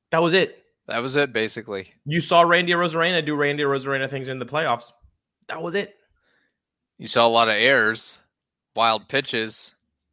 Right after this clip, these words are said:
Speaker 2: walks,
Speaker 1: Whew.
Speaker 2: strikeouts
Speaker 1: Saw a
Speaker 2: from,
Speaker 1: lot of bad things.
Speaker 2: from your offense.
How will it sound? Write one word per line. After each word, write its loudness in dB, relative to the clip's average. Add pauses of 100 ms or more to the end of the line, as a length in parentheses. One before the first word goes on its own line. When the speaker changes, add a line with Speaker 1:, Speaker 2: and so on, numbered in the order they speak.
(360)
Speaker 2:
walks, 0 (420)
Speaker 1:
Whew. -12 (960)
Speaker 2:
strikeouts 4 (360)
Speaker 1:
Saw -4
a 0
Speaker 2:
from, -6
Speaker 1:
lot 2
of -4
bad -2
things. -12
Speaker 2:
from -6
your 2
offense. 0